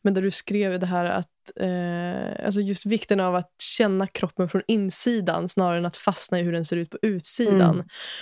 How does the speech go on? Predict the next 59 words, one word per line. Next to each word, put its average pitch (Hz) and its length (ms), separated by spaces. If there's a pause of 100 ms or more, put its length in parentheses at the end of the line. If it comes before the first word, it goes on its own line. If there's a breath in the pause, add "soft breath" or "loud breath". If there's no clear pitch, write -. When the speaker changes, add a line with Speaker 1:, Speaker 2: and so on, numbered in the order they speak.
(140 loud breath)
Speaker 1:
Och 208 80
det 208 40
Speaker 2:
Mm. - 60
Speaker 1:
tycker 202 180
jag 190 40
också - 180
var 190 160
så, 185 180
liksom, 180 280
talande 208 460
på - 120
något 175 160
sätt. - 260
Jag 180 100
tänker 185 220
att 175 80
det, 175 240 (640 soft breath)
det 202 80
ligger 196 240
mycket 190 240
i 190 60
det 185 60
där, 170 180
liksom, 180 200
att 175 80
vi 180 100
lever 180 220
i 170 40
ett 170 80
samhälle 170 340
där 170 160
mycket 165 320
fokus 175 220
ligger 190 240
på 165 320 (220)
det 185 80
yttre, - 400
liksom, 175 280
hur 175 100
vi 175 80
ser 170 160
ut, 170 340
vad, 180 300
vad, 175 260
liksom, 170 440
ja, 180 280 (540 loud breath)
och 190 140
att 180 120
det 180 260
kan 180 160
bli 175 120
så 170 140
smärtsamt 185 580
på 170 60
något 165 80
sätt - 140
för - 120
många 165 140
människor. 160 420